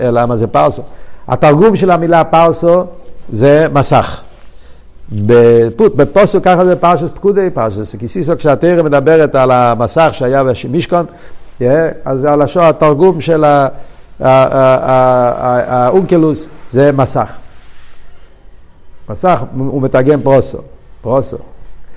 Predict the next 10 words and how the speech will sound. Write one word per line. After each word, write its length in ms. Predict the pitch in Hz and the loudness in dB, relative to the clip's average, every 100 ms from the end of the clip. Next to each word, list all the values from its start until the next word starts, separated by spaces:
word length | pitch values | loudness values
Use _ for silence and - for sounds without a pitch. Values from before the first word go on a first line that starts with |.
| - - - | -14 -4 -2
הקופונים. 500 | 131 123 120 104 95 - - - - - - - | 0 0 0 -2 -4 -12 -16 -18 -20 -16 -16 -10
עכשיו, 320 | 120 104 117 101 | -8 -4 -4 -2
מה, 320 | 135 160 156 143 | 2 4 4 2
מה 120 | 147 | 0
אם 60 | 151 | 2
ככה, 220 | 156 131 | 0 0
מה 120 | 135 | 2
הוא 140 | 143 143 | 2 2
אומר 220 | 123 123 | 2 -2
פה? 60 | 92 | -2